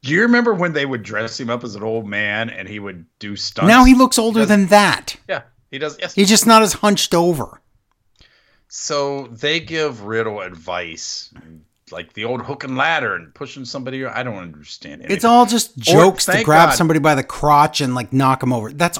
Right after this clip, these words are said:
Speaker 2: all it is.
Speaker 1: But thank God they do the one right thing here and have Orton be unimpressed. And Orton's like, "I got nothing. I'm leaving."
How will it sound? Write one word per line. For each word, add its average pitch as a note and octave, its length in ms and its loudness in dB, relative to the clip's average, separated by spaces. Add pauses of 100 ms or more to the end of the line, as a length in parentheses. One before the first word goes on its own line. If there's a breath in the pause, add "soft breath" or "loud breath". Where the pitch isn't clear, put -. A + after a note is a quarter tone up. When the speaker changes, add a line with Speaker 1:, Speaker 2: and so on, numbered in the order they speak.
Speaker 2:
all F3 240 4
it C#3 80 0
is. - 400 -10 (800)
Speaker 1:
But A#2+ 200 -12
thank F3 380 -10
God C#3 480 -4
they G#2+ 120 -10
do A#2 260 -12
the G#2+ 160 -14
one A2 480 -10
right B2 420 -6
thing A#2+ 240 -10
here G2+ 360 -8 (260 soft breath)
and G#2 160 -8
have A#2 340 -4
Orton B2 360 -10
be A2+ 220 -12
unimpressed. A#2+ 880 -6 (360)
And G#2+ 240 -14
Orton's G#2 320 -10
like, F2+ 160 -10
"I F2+ 100 -8
got E2+ 160 -8
nothing. C#2+ 280 -18
I'm D2 180 -18
leaving." C#2 300 -18